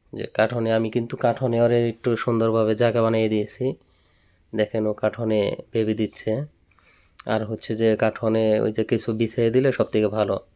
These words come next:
কারণ অনেক ব্লিডিং হয়, পানি আসে বাচ্চা দেওয়ার আগ মুহূর্তে, একদম ভিজে যায়। সেক্ষেত্রে এখানে আমি আরও দুইটা কাপড় ওরে দিয়েছিলাম, ওটাও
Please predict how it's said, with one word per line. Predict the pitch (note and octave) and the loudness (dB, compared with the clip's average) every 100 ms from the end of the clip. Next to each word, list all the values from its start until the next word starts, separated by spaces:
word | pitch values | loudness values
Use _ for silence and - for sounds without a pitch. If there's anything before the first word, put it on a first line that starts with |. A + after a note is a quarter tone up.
| _ _ - _ | _ _ -20 _
কারণ | - G#2+ | -2 2
অনেক | A2 G#2+ G#2 D3 A#2 | 4 2 0 -4 -6
ব্লিডিং | G#2+ G#2+ G#2+ A2+ A2 | -2 -2 0 2 0
হয়, | G2+ A2 G#2+ A2 - _ - | 0 2 2 0 -8 _ -4
পানি | G#2 G#2+ G#2+ G#2+ - B2 | -2 0 -2 -4 -6 -4
আসে | G#2+ - A2 G#2+ - _ _ _ _ - | -4 -2 -2 -4 -6 _ _ _ _ -8
বাচ্চা | G#2 - A2+ | -8 -2 0
দেওয়ার | A2 A2 | 2 2
আগ | G#2+ | 2
মুহূর্তে, | G#2+ G#2 G#2+ - A2 B2 _ _ _ _ - | 0 -4 -4 -4 -4 -4 _ _ _ _ -2
একদম | A2 G#2+ G#2+ G#2+ G#2 | -2 -2 -4 -4 -4
ভিজে | A2 G#2+ G#2+ | -4 0 0
যায়। | G2+ - A#2 _ _ _ _ _ _ - | 0 -8 -12 _ _ _ _ _ _ -8
সেক্ষেত্রে | A#2 A2 A#2 - A#2 | -4 -2 -4 -2 -2
এখানে | A#2 B2 A2+ | -2 -2 -2
আমি | A2+ | 0
আরও | A2 A2+ | 0 0
দুইটা | A2 A#2 A2 A2 G#2 A2 - _ _ _ - | 0 0 2 2 2 0 -8 _ _ _ -10
কাপড় | A2 G#2 A2+ G#2+ G#2 - _ | -8 -2 2 2 2 -4 _
ওরে | G#2+ G#2 | -2 0
দিয়েছিলাম, | A2 A2 - G#2+ G#2+ B2+ | 0 0 0 -2 0 0
ওটাও | A#2 A2 G2+ | 0 0 0